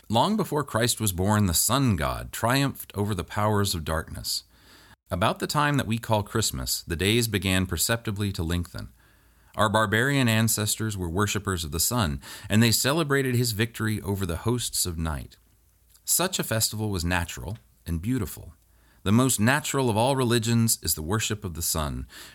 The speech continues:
Christianity adopted this festival. It borrowed from the pagans the best it has. I believe in Christmas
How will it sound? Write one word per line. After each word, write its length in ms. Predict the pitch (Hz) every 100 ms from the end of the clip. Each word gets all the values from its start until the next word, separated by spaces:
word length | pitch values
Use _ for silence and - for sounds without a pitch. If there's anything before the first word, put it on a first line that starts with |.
| -
Christianity 760 | - 156 - 143 98 82 85 -
adopted 600 | 131 123 156 - - 87
this 180 | 78 -
festival. 520 | - 62 - - - - _ _ _ -
It 160 | 98 90
borrowed 400 | 101 110 110 104
from 140 | 107
the 80 | 95
pagans 480 | 90 92 78 76 73
the 100 | 73
best 320 | 82 82 -
it 80 | -
has. 420 | 80 67 - - - _ _ _ _ _ _ - -
I 180 | 117 160
believe 500 | 139 104 113 180 175
in 180 | 143 131
Christmas 500 | 101 95 87 82